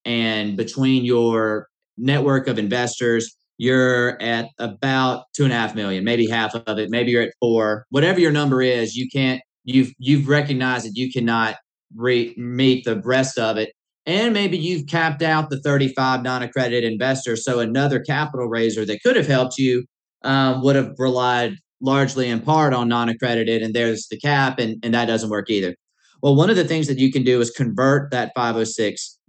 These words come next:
B to a five oh six C. Now, it's important to note that if you do that, you're terminating the five oh six B. So when you terminate it, you can no longer take subscriptions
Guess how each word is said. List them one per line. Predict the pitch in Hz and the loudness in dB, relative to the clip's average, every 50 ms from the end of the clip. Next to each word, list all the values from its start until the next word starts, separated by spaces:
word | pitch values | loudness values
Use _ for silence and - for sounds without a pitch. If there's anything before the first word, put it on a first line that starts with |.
| 104 | -4
B | 113 120 113 107 104 104 101 - - _ _ _ _ _ - | -2 0 2 2 0 0 -2 -6 -10 _ _ _ _ _ 0
to | - 147 139 131 | 4 6 6 6
a | 120 | 6
five | 117 127 120 113 107 | 4 2 0 0 0
oh | 107 | -2
six | 101 - 113 95 - - - | -4 -4 -6 -8 -8 -8 -6
C. | 101 82 - - - _ _ _ _ _ _ _ _ 127 | -6 -6 -6 -8 -16 _ _ _ _ _ _ _ _ -2
Now, | 131 127 127 123 120 117 117 - - _ _ _ _ _ _ _ _ _ _ _ _ - | 0 2 2 2 2 2 0 -2 -6 _ _ _ _ _ _ _ _ _ _ _ _ -6
it's | 135 135 - | -4 -2 0
important | 139 131 131 170 202 226 180 156 147 | 0 0 2 2 2 2 2 0 -2
to | 135 147 | 0 0
note | 143 143 143 139 139 | 2 2 2 2 2
that | 135 120 113 - | 0 -4 -4 -2
if | 131 135 139 143 143 | -2 -2 -2 -2 0
you | 139 143 131 - 123 | 2 2 2 2 4
do | 160 185 202 175 | 4 4 4 4
that, | 131 107 101 98 95 101 - - - _ _ _ _ _ _ _ | 2 0 0 0 -2 -4 -6 -8 -14 _ _ _ _ _ _ _
you're | - 117 131 147 160 - | -2 2 4 4 4 2
terminating | - - 165 185 220 226 208 165 151 135 131 127 123 123 120 | 0 -2 0 0 2 2 2 2 2 2 2 0 0 -2 -4
the | 117 117 | -4 -4
five | - 131 127 123 120 | -2 -2 -2 0 0
oh | 117 | -2
six | 113 - 120 110 - - - | -2 -2 -4 -6 -6 -6 -4
B. | - 117 95 78 - 104 - _ _ _ _ _ - | -2 -2 -2 -2 -4 -10 -14 _ _ _ _ _ -6
So | - - 135 127 127 120 | -2 2 4 4 4 4
when | 95 - 127 131 127 131 | 2 0 0 2 4 4
you | 123 - | 4 2
terminate | - 175 202 214 196 165 147 131 127 123 | 2 0 0 2 2 2 2 2 2 0
it, | 123 107 | 0 0
you | 117 135 135 | 0 0 0
can | 151 151 | 2 2
no | 143 143 143 143 143 | 2 2 2 4 4
longer | 135 135 135 131 131 120 113 | 2 2 2 0 0 0 -2
take | - - 160 151 147 139 143 - | -2 -2 0 0 0 0 -2 -4
subscriptions | - 160 143 - - - 160 147 143 147 - 131 117 107 - - - | -8 -8 -8 -8 -4 0 2 2 2 0 -2 -6 -6 -6 -8 -10 -14